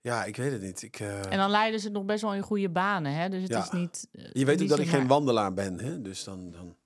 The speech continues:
Speaker 2: Nee, dat ben je
Speaker 1: ben ik zo,
Speaker 2: sowieso
Speaker 1: nee, ik ben
Speaker 2: niet.
Speaker 1: geen
Speaker 2: Nou, ik ben
Speaker 1: wandelaar.
Speaker 2: een enorme stapper, dus ik hou
Speaker 1: Fietsen.
Speaker 2: van tempo.
Speaker 1: Fietsen vind ik leuker.
Speaker 2: En dan
Speaker 1: Ja.
Speaker 2: loop ik dus achter kinderen die dan de boel ophouden. Achter ouders die je met een paraplu te ver naar achter zwiepen.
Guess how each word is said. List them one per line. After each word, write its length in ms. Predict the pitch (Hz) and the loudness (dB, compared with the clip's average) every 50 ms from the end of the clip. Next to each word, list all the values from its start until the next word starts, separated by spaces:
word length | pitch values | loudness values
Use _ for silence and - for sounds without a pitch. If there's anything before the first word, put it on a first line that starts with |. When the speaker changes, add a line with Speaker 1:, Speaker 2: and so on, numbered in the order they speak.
| _ _ _ _ - | _ _ _ _ -6
Speaker 2:
Nee, 140 | - 160 175 | -4 -2 -2
dat 100 | 196 180 | -2 0
ben 80 | 165 160 | 0 0
je 40 | 160 | 2
Speaker 1:
ben 80 | - 175 | 2 2
ik 60 | 170 | 2
zo, 80 | 170 | 2
Speaker 2:
sowieso 200 | - - 185 185 | 2 2 2 0
Speaker 1:
nee, 100 | 190 185 | 2 0
ik 60 | 165 156 | 0 0
ben 100 | - 131 | 0 0
Speaker 2:
niet. 80 | 127 | 0
Speaker 1:
geen 100 | - 139 123 | -2 -2 0
Speaker 2:
Nou, 100 | 110 - | 0 0
ik 60 | 92 | 0
ben 80 | - | 0
Speaker 1:
wandelaar. 260 | - - 220 220 220 - | 0 2 2 2 2 0
Speaker 2:
een 100 | 202 202 | 0 2
enorme 220 | 220 226 208 196 | 2 2 0 0
stapper, 480 | - - - 226 214 - - 160 143 143 | -2 0 2 0 2 2 0 0 0 0
dus 140 | 156 160 | -4 -6
ik 140 | - 185 180 | -4 -4 0
hou 120 | 175 180 190 | 2 4 4
Speaker 1:
Fietsen. 200 | 202 190 202 180 | 4 2 0 0
Speaker 2:
van 80 | 170 - | 0 2
tempo. 520 | - 190 208 208 190 - 139 135 147 185 | 2 2 2 2 2 2 2 2 2 0
Speaker 1:
Fietsen 260 | 262 330 104 - - 78 | -2 -2 -4 -8 -10 -12
vind 140 | 80 - | -16 -18
ik 60 | - - | -18 -20
leuker. 220 | - - - - - | -20 -20 -16 -8 -4
Speaker 2:
En 160 | 175 175 175 | -2 0 2
dan 160 | 175 175 175 | 2 2 2
Speaker 1:
Ja. 60 | 175 | 4
Speaker 2:
loop 160 | 185 196 185 202 | 2 2 2 0
ik 80 | 185 | -2
dus 180 | 175 185 170 185 | -2 -2 -2 0
achter 300 | - 180 175 - - 175 | -2 -2 -2 -2 -6 -4
kinderen 480 | - - 180 180 185 180 180 170 170 165 | 0 2 2 2 4 2 2 0 0 0
die 140 | 170 170 165 | 0 0 0
dan 200 | 175 170 180 180 | 0 0 0 -2
de 60 | 185 | -4
boel 320 | 170 - 170 170 165 165 | -4 -2 0 0 0 0
ophouden. 720 | - 165 165 151 - 147 147 156 151 147 147 147 147 - | 0 0 -2 -2 0 0 2 2 4 2 2 2 0 0
Achter 260 | - 165 - - 170 | 0 -2 -2 -2 -2
ouders 420 | - 156 170 180 185 185 180 165 - | 2 2 2 2 2 0 -2 -2 -2
die 100 | 175 175 | -2 0
je 80 | 175 | 0
met 160 | 170 170 175 170 | 0 0 0 0
een 100 | 175 165 | -2 0
paraplu 460 | - 175 170 175 170 - 170 180 175 | 0 0 0 0 -2 0 0 0 0
te 120 | - 175 | 0 0
ver 180 | 139 170 165 165 | 0 2 0 0
naar 100 | 165 - | 0 0
achter 340 | - 151 139 131 - 160 139 | -2 -2 -2 -2 -2 -2 -2
zwiepen. 640 | 123 120 131 135 151 165 156 - 160 151 147 147 | 0 0 0 2 2 0 0 0 0 0 0 0